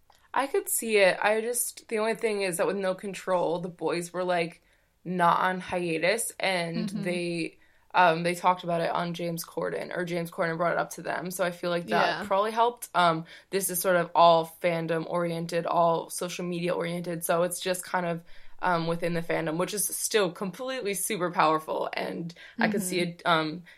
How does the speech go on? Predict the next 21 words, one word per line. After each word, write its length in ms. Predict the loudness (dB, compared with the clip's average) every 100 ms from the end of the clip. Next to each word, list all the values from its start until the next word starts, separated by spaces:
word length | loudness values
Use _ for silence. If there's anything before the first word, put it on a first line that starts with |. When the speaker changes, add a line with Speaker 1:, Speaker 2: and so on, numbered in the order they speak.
| -6
Speaker 1:
doing 280 | 0 0 2
well, 480 | 4 6 4 0 -8 _
um, 340 | 0 2 2 -2
but 80 | -2
I 100 | -2
just, 440 | -4 -6 -8 -10
I 120 | -8 -4
don't 80 |
know, 100 | -2
I 80 | -4
feel 160 | -2 -4
like 140 | -4
it 80 | -6
might 160 | -6 -4
not 160 | -6
have 240 | -6 -8 -6
the 80 |
same 320 | -8 -8 -8 -12
exact 400 | -10 -8 -8 -10
success 560 | -12 -8 -6 -4 -4
as, 240 | -6 -8